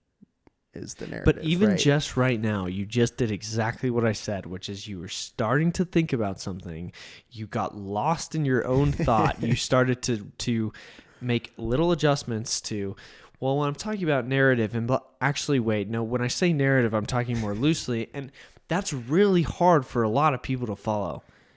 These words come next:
Speaker 1: I
Speaker 2: It's
Speaker 1: think,
Speaker 2: really
Speaker 1: yeah.
Speaker 2: hard for people to ha-, to read a script and also read the footnotes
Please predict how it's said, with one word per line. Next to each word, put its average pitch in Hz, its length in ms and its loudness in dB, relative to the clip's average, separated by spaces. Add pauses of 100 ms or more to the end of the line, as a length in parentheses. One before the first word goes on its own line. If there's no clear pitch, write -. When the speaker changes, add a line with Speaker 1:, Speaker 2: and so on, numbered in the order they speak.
(280)
Speaker 1:
I - 120 4
Speaker 2:
It's 139 120 0
Speaker 1:
think, 147 240 -2
Speaker 2:
really 180 460 8
Speaker 1:
yeah. 151 60 4
Speaker 2:
hard 160 300 4
for 131 140 0
people 151 340 -2
to - 180 -2
ha-, 120 120 -4 (140)
to 135 160 -2
read 151 480 -2 (100)
a 110 340 0 (320)
script - 720 -4 (480)
and 120 180 -4
also 131 360 -2
read 120 300 -2
the 110 100 -4
footnotes 123 760 -2